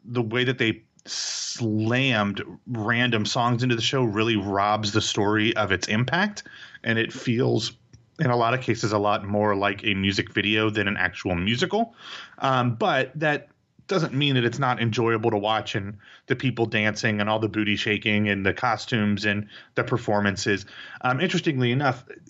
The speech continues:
the first time that I saw the show, uh, Danny Burstein was out. He was shooting something at that time. Um, Danny was back, and he was great, so it was good to see him. But the first time I did see Karen Olivo, but on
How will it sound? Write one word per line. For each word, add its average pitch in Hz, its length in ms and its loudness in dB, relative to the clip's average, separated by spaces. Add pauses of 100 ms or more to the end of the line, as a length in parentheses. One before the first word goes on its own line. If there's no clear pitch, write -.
the 127 200 0
first 196 320 -2
time 131 180 2
that 113 100 2
I 110 80 2
saw 110 220 0
the 104 80 2
show, 107 320 2 (880)
uh, 110 180 2
Danny 127 340 2
Burstein 120 480 0
was 101 160 0
out. 98 300 0
He 113 120 -2
was 110 160 0
shooting 107 540 -2
something 101 380 -2
at 95 100 -2
that 95 200 0
time. 107 360 0 (340)
Um, 113 180 0
Danny 127 260 0
was 110 180 0
back, 110 360 0
and 117 100 -4
he 110 100 -2
was 101 180 0
great, 110 380 -2
so 117 120 -4
it 107 40 0
was 98 100 -2
good 98 160 -2
to 95 80 -2
see 92 180 -2
him. 95 300 0 (480)
But 131 100 0
the 110 60 -2
first 151 200 -2
time 139 120 0
I 120 80 2
did 127 240 -2
see 117 560 0
Karen 117 260 0
Olivo, 113 460 2
but 113 200 -2
on 104 460 2